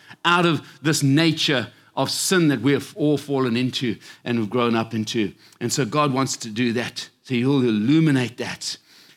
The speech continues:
And so it's important that you understand that. So would you allow Jesus into your space, into your boat, so that he has an opportunity to bring his presence to light up and bring us to a place where we are,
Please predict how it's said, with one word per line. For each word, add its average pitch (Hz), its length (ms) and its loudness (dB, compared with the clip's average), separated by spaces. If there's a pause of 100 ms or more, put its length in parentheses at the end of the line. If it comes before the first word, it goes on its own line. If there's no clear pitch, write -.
(140)
And 120 120 -4
so 143 200 0
it's 143 220 0
important 143 400 0
that 113 120 -6
you 117 80 -6
understand 120 460 -4
that. 110 160 -2
So 156 120 -2
would 190 240 0
you 311 140 2
allow 147 600 2 (180)
Jesus 165 500 2 (180)
into 180 280 2
your 170 160 4
space, - 640 -2 (320)
into 208 320 2
your 202 160 6
boat, 160 500 4 (240)
so 185 220 4
that 175 180 4 (280)
he 202 160 4
has 175 200 6
an 180 100 2
opportunity 175 680 2
to 117 60 0
bring 165 220 4
his 139 180 0
presence 202 540 2 (220)
to 180 160 4
light 185 360 4
up 190 280 2 (180)
and 170 140 4
bring 180 220 4
us 175 160 2
to 165 100 0
a - 40 0
place 170 320 0
where 156 220 2 (180)
we 180 280 4
are, 160 440 2